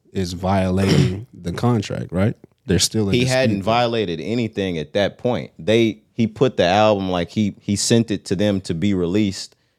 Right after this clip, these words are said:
Speaker 2: and they were just like, "Nah." That's when he drops the album after they said, "Nah." Then he breaches the contract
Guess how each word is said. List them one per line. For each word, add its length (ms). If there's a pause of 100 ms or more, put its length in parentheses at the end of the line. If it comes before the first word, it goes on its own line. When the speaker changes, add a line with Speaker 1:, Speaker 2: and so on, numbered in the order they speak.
(360)
Speaker 2:
and 160
they 120
were 100
just 220
like, 340 (640)
"Nah." 480 (1500)
That's 300
when 160
he 140
drops 380
the 100
album 500 (260)
after 440
they 160
said, 320
"Nah." 500 (560)
Then 220
he 120
breaches 460
the 80
contract 600